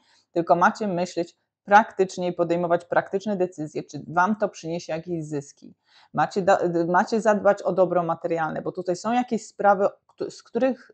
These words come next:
sobie nie zdajecie, s-, sprawy, których, z których sobie nie zdajecie sprawy. Ale na, przychodzi mi na, na, na myśl po prostu albo coś nowego, nowa praca. Na przykład jest nowa praca, która wygląda bardzo super,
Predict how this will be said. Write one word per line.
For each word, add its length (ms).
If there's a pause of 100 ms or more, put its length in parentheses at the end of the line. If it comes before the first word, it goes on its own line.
sobie 260
nie 140
zdajecie, 540 (600)
s-, 380
sprawy, 320
których, 280
z 60
których 220
sobie 220
nie 120
zdajecie 440
sprawy. 400 (460)
Ale 340
na, 360 (100)
przychodzi 380
mi 100
na, 140
na, 340
na 280
myśl 400
po 120
prostu 320
albo 240
coś 220
nowego, 340
nowa 240
praca. 380
Na 100
przykład 260
jest 160
nowa 220
praca, 580 (300)
która 220
wygląda 360
bardzo 380
super, 720